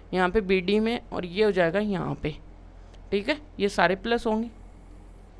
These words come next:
अब यहाँ से सारी प्लस की टर्म्स है भाई, कोई दिक्कत नहीं होगी, और नीचे जो है वो तो है ही, ये चल ही रहा है ऐसा का ऐसा।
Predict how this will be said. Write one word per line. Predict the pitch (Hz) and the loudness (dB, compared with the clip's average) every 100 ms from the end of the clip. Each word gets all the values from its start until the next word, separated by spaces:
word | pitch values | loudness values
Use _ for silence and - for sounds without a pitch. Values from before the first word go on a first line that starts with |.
| - - - - | -20 -20 -20 -4
अब | - 165 - - 185 | 0 0 -2 -12 -4
यहाँ | 175 196 | -2 -2
से | 240 | -2
सारी | 226 - 220 | 6 6 6
प्लस | 254 247 240 | 4 2 2
की | - | -6
टर्म्स | 240 240 240 254 | 4 6 6 2
है | |
भाई, | 233 262 220 - | 4 2 0 -2
कोई | 190 202 | 2 2
दिक्कत | 214 - 247 | 0 0 0
नहीं | 247 254 | 0 0
होगी, | 240 226 254 - - - - - | 2 0 -2 -8 -20 -20 -20 -2
और | 175 | 2
नीचे | 196 202 196 | 4 2 0
जो | 226 254 | 0 2
है | 202 202 | 6 6
वो | 233 247 | 6 0
तो | 240 | 0
है | 220 185 | 2 2
ही, | |
ये | 208 208 | 2 2
चल | 208 202 | 2 2
ही | 233 | 4
रहा | 202 170 | 6 8
है | 185 | 8
ऐसा | 185 208 | 4 0
का | 180 | 0
ऐसा। | 180 175 208 | 0 0 -8